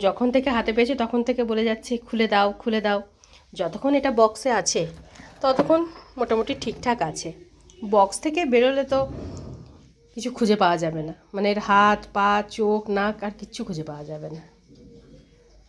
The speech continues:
আর এখনও আমার প্রচুর কাজ বাকি আছে, সব এদিকে ছড়িয়ে ছিটিয়ে আছে। তারপর বিকেলে যে হাটে গেছিলাম,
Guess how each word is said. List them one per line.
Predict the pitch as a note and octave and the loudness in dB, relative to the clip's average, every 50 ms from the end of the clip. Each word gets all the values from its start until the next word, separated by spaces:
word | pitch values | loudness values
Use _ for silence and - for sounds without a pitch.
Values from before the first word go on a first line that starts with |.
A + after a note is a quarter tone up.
| _ _ _ _ _ _ _ _ _ _ _ _ _ _ _ _ _ _ _ _ _ _ _ _ _ _ _ - - - - _ _ _ _ _ E3+ E3+ _ D#3+ D#3 _ _ _ _ _ _ - - _ _ - | _ _ _ _ _ _ _ _ _ _ _ _ _ _ _ _ _ _ _ _ _ _ _ _ _ _ _ -20 -20 -20 -20 _ _ _ _ _ _ _ _ -20 _ _ _ _ _ _ _ -20 -20 _ _ -6
আর | G#3 F#3+ G3 F#3+ F#3+ - - - - - | -2 0 0 0 -2 -6 -12 -14 -12 -10
এখনও | G3 G3 G3 - A3+ A#3 A3 | -8 -8 -4 0 2 2 4
আমার | G#3+ A3 A3 G#3+ - | 2 0 -2 -4 -4
প্রচুর | G3+ F#3+ F#3+ - A#3+ B3+ A#3+ - | -6 -6 -4 -2 -2 -2 -2 0
কাজ | B3 A3+ G#3+ A3 | -2 0 0 2
বাকি | A3 G#3+ G#3+ - A#3 A3+ G#3+ | 0 0 0 0 0 0 0
আছে, | G#3+ - - D4+ D4 D4 - - - - - - - - - - | 0 0 -2 -2 -2 -2 -10 -18 -20 -20 -20 -20 -20 -20 -14 -8
সব | - F#3+ F#3 F3+ F3+ | -4 -2 -2 0 -2
এদিকে | F3+ F3+ F3 F3+ G#3+ F#3 | -2 -4 -2 -4 -6 -4
ছড়িয়ে | - G3+ F#3 G3 G3+ G3+ | -2 -2 0 2 0 0
ছিটিয়ে | G#3 A3 G#3 G#3+ G#3 G3+ | -2 -4 -4 0 0 2
আছে। | G3 G3 F#3+ - - A3 G#3 G3+ G#3 G#3 - - - - - - - - - - | 2 0 -2 -2 -2 0 0 0 0 -2 -8 -18 -20 -20 -20 -20 -20 -18 -10 -4
তারপর | F#3+ F#3 F3+ - F#3 F3+ F#3 F3+ F3+ E3+ - - - - - - - - - - - - - G3+ | -2 0 2 4 4 6 4 2 0 -4 -12 -18 -18 -18 -16 -14 -14 -12 -12 -12 -12 -12 -10 -6
বিকেলে | F#3+ F#3 F#3 F#3+ F#3 F#3+ | -6 -4 -4 -2 -2 -2
যে | F#3+ G3 | 0 -2
হাটে | G3 G3 F#3+ F#3+ G3+ F#3+ | -2 -2 -2 -2 -2 0
গেছিলাম, | G3 F#3+ F#3+ - G#3 G3+ G3 | 0 -2 -2 0 0 0 0